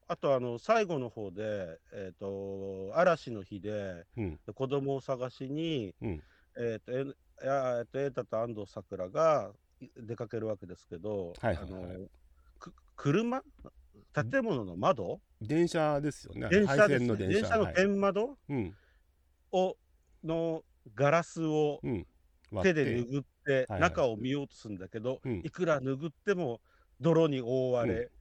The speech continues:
Speaker 2: うん。
Speaker 1: 拭っても泥に覆われ、いつまで経っても光が見えてこないっ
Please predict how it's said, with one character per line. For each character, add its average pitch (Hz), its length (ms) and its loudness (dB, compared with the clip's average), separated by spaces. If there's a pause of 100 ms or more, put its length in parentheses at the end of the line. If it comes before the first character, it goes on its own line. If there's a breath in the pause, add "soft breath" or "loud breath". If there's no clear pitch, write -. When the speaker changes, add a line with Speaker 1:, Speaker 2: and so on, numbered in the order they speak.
(200)
Speaker 2:
う 143 80 0
ん。 170 40 4
Speaker 1:
拭 143 160 0
っ - 40 -10 (140)
て 180 80 0
も 139 140 -2
泥 131 300 -4
に 127 140 -4
覆 113 280 -4
わ 117 120 -2
れ、 117 240 -6 (300 soft breath)
い 156 80 -8
つ - 140 -4
ま 160 120 2
で 135 80 -4
経 170 120 -6
っ - 40 -4
て - 160 -8
も 113 120 -8
光 143 420 -8
が 117 100 -2
見 135 160 -4
え 139 80 -6
て - 140 -14
こ 147 160 -6
な 135 100 -2
い 113 60 -8
っ 101 40 -14